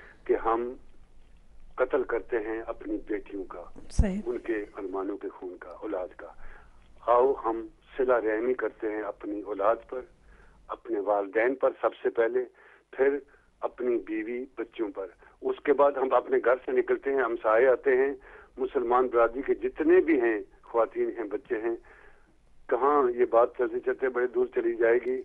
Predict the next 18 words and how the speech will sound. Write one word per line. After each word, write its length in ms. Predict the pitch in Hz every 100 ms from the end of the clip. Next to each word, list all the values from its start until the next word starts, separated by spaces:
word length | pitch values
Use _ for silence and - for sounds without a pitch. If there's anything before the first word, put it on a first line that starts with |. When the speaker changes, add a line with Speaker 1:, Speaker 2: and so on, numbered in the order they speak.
| - _ _ _ -
Speaker 1:
जगह 280 | 131 131 123
जगह 260 | 120 131
कत्ल 340 | 123 120 120 107
हो 140 | 110
रहा 280 | 104 98 92
है। 160 | 87 - 202
Speaker 2:
बिल्कुल। 640 | 190 - - - - -
Speaker 1:
आज 140 | 123 113
दिन 160 | 127 143
को 140 | 143
भी 160 | 127 123
मैंने 280 | 123 127 123 123
एक 160 | 120 120 107 -
प्रोग्राम 360 | 117 104 110
में 160 | 120 113
हिस्सा 220 | 107 -
लिया 240 | 107 113 120
था, 200 | 123